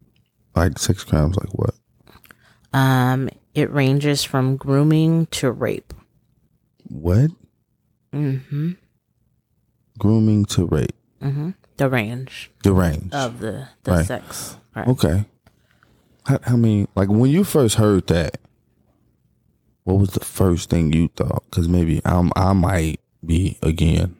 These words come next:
Speaker 1: on some Stretch Armstrong reaching, but how did you feel?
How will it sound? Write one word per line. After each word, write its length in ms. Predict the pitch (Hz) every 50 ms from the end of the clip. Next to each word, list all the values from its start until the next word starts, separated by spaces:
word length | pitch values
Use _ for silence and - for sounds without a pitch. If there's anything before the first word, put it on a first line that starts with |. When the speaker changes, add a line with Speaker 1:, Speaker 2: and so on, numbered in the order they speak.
| _ _ _ _ _ _ _ _ -
Speaker 1:
on 200 | 85 82 78 71
some 220 | - - 78 76
Stretch 400 | - - - - 85 80 - -
Armstrong 880 | 85 82 80 80 85 - - - 85 85 85 87 85 82 85 85 87 - _ _ _ _ _ _ _ _ - - - _ _ _ _ _ _ _ _ _ _ _ _ _ _ _ _ -
reaching, 560 | 92 92 87 - - - - - 95 101 - -
but 280 | - 82 76 71 - - _ _ _ _ _ -
how 220 | - - 117 117
did 180 | 110 87 92 90
you 120 | 107 104
feel? 440 | 90 - - - 78 80 87 - -